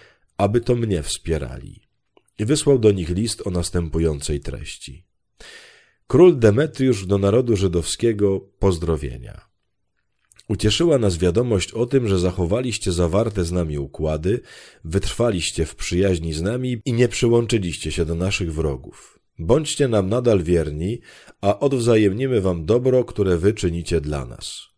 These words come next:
Udzielimy wam wiele ulg od podatków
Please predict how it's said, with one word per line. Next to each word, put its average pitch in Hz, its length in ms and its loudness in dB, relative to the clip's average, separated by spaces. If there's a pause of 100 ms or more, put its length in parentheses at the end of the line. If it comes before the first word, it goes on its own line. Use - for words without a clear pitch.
(240)
Udzielimy 123 480 2
wam 95 320 0
wiele 127 440 2 (340)
ulg 113 380 2
od 82 140 -10
podatków 85 800 -4